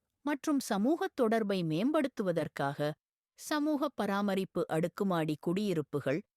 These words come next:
செயலில் உள்ள முதுமை மையங்கள் மற்றும் வெள்ளி தலைமுறை அலுவலக தூதர்கள் போன்ற முயற்சிகளுடன் அரசாங்கம்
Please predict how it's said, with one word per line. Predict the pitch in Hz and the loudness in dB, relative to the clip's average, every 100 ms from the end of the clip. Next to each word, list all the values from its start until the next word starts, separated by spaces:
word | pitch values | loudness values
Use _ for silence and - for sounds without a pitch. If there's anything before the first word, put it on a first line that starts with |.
| _ _ - | _ _ -10
செயலில் | - 285 311 320 302 | -2 0 2 0 0
உள்ள | 214 208 170 | 0 0 2
முதுமை | 170 190 247 269 | 0 0 0 2
மையங்கள் | 220 156 143 139 135 240 _ _ _ - | 2 0 0 0 -2 -2 _ _ _ -6
மற்றும் | 294 285 233 | -2 0 2
வெள்ளி | 175 220 359 - | 2 2 0 0
தலைமுறை | 277 262 262 262 277 | 0 2 2 2 0
அலுவலக | - 170 190 190 180 175 - | 0 0 2 0 0 -2 0
தூதர்கள் | 214 214 208 170 151 | 0 0 2 0 0
போன்ற | 160 156 151 | 0 0 0
முயற்சிகளுடன் | 151 165 202 - 208 160 139 135 208 - _ _ _ - | 0 0 -2 -4 -2 0 0 0 -2 -6 _ _ _ -4
அரசாங்கம் | 311 339 - 233 170 143 | -2 -2 0 0 0 0